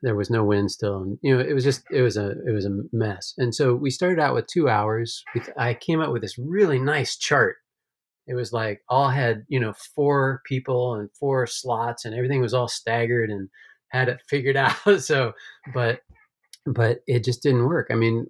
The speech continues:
uh, we had different people with different kind of abilities and sleep patterns. You know, we had a,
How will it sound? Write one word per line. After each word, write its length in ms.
uh, 340
we 140
had 400
different 320
people 240
with 180
different 380
kind 180
of 300
abilities 460
and 80
sleep 260
patterns. 760
You 80
know, 60
we 100
had 140
a, 160